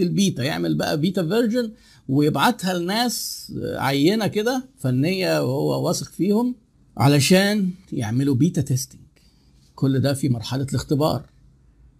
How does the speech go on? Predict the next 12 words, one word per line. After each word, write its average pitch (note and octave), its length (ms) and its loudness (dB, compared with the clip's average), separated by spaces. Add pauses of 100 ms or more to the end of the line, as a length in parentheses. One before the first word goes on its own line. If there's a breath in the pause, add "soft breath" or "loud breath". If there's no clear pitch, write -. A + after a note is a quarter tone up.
(160)
إيه، A2+ 260 -4
مش A2 160 -4
فكرة C#3 320 -2
كده C#3+ 280 -2
ويلا C3 520 2
ايه، C3+ 320 -2 (200)
ادي. C#3+ 420 4 (760 soft breath)
طيب، C3+ 360 4
نجح F#3 300 6
اختبار E3+ 440 2
الألفا F#3 480 -2 (1200)
طبعا B2 380 0